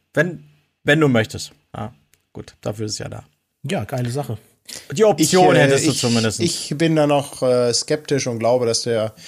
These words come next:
Speaker 3: Mehrnutzen sich in Grenzen hält, aber auch hier sprechen wir über hundert Euro. Also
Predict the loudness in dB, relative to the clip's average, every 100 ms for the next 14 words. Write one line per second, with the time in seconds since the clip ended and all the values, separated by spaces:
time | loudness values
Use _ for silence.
0 | -20 -20 _ _ 0 4 4 2 0 -2
1 | -2 -2 -2 -2 0 0 0 0 0 0
2 | 2 2 0 -2 0 -2 0 -2 0 2
3 | 2 0 -2 -2 0 2 2 0 -2 -12
4 | -20 -20 -20 _ -2 0 2 0 0